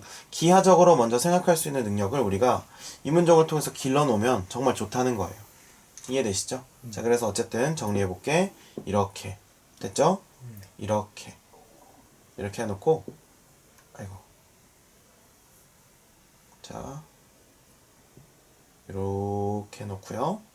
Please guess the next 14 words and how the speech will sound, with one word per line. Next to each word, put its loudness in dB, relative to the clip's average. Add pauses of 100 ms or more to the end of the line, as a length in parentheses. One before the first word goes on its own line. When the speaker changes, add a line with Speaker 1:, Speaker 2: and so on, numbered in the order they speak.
(1200)
Speaker 1:
이렇게 -14
해놓고, -6 (840)
이렇게 -10
바짝, -10 (1200)
바짝 -4
그을게요. -8 (840)
좀 -6
더 -4
바짝 -10
그어볼게. -2 (2500)
이렇게. -14 (760)
자, -6
이거 -2
미안해. -2